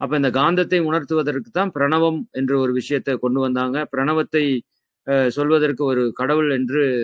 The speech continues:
முருகப்பெருமானை கொண்டு வந்தாங்க. அப்பனுக்கு பாடம் சொன்ன சுப்பன் என்று சொல்லக்கூடிய அந்த பிரணவ மந்திரம். அ, பிரணவம் என்றாலே காந்தம் தான்.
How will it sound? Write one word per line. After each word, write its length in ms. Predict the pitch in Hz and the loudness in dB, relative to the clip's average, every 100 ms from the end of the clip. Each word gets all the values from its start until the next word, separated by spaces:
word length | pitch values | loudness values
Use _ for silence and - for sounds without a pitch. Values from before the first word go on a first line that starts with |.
| 110 101 _ _ _ | -4 -8 _ _ _
முருகப்பெருமானை 720 | 127 147 156 151 135 131 123 | -4 0 0 0 -2 0 -2
கொண்டு 200 | 120 123 | -2 -2
வந்தாங்க. 360 | 123 120 120 135 | -2 -2 -2 -2
அப்பனுக்கு 440 | 123 - 151 139 | -4 -4 -4 -4
பாடம் 360 | 127 127 127 127 | -2 -2 0 -2
சொன்ன 200 | 135 127 | -4 -6
சுப்பன் 400 | - 117 135 131 | -6 -6 -2 -2
என்று 200 | 120 113 | -2 -4
சொல்லக்கூடிய 480 | 120 117 113 117 156 | -4 -4 -4 -4 -2
அந்த 120 | 143 | -2
பிரணவ 500 | 127 127 135 139 127 | -2 -2 0 0 0
மந்திரம். 480 | 120 131 131 131 117 _ 135 | 0 0 0 0 -2 _ -12
அ, 60 | |
பிரணவம் 420 | - - 190 220 | -4 -2 2 2
என்றாலே 340 | 208 185 180 233 | 2 2 2 2
காந்தம் 480 | 170 160 180 160 113 | 2 2 2 0 -2
தான். 160 | - | -6